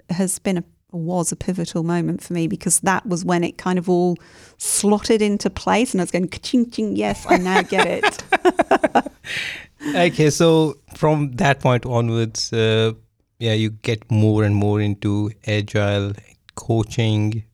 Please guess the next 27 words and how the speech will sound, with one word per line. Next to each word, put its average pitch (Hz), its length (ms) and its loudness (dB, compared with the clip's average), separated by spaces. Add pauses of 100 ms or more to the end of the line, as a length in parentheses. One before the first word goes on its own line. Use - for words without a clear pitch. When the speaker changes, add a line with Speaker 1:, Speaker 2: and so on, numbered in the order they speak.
(480)
Speaker 2:
and, 104 320 0
uh, 101 160 2
we'll, 104 180 -2
we'll 104 260 -2
uncover 113 400 2
a 104 40 -2
bit 107 240 -4
more. 110 200 0 (720)
So - 160 -4
for 185 140 0
the 175 100 -4
listeners, 131 760 0 (420)
again, 120 440 0 (180)
we 123 120 -4
use 127 580 2 (200)
Agile. 107 480 0
When 135 180 2
anything 143 440 0
becomes 113 420 -2
popular, 110 640 -2 (300)
Speaker 1:
<laughs> - 280 -18
Speaker 2:
yeah, 127 280 0
we, 117 540 -4 (400)
we 110 100 -2
use 113 480 6
it 110 300 2 (560)
for 110 400 4